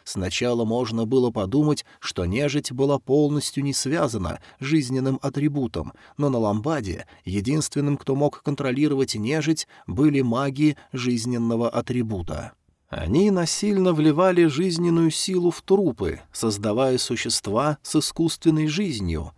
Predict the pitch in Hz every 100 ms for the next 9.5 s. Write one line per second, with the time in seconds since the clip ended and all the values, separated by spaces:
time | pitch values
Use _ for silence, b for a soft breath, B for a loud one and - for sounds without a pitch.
0 | _ 98 95 104 95 87 123 123 87 87
1 | 85 104 147 151 147 - 160 - - 190
2 | - - 87 78 73 - - _ _ _
3 | 123 120 - 196 165 156 147 - 170 160
4 | 160 196 156 147 139 156 143 160 175 151
5 | 165 165 147 135 - 185 170 b - 98
6 | 170 170 160 156 160 151 - 170 - 147
7 | 143 135 - 123 - 90 151 156 92 78
8 | 71 b b 92 92 92 135 127 117 -
9 | 107 95 110 147